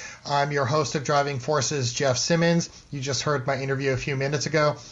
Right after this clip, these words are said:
with Sean Donovan, and we talked a little about, uh, homelessness and affordable housing. On last week's show,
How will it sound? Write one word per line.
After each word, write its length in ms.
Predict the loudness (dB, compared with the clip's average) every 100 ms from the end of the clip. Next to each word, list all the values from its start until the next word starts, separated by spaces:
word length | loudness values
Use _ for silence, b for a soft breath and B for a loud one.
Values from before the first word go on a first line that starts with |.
| B B 0
with 320 | 0 0 -2
Sean 400 | 0 2 2 2
Donovan, 580 | 2 2 2 2 0 -4 B B B B
and 240 | 0 0 0
we 80 | 2
talked 300 | 4 4 4
a 40 |
little 280 | 4 6 4
about, 560 | 4 4 4 4 2 B B -4
uh, 140 | -2
homelessness 880 | 0 4 6 6 4 4 4 6 2 -4
and 580 | -2 0 0 0 -2 -4
affordable 480 | -6 -2 0 2 2
housing. 460 | 4 4 4 0 -2 B B B
On 180 | 0 2
last 300 | 4 2 2
week's 240 | -2 0
show, 380 | 4 6 4 2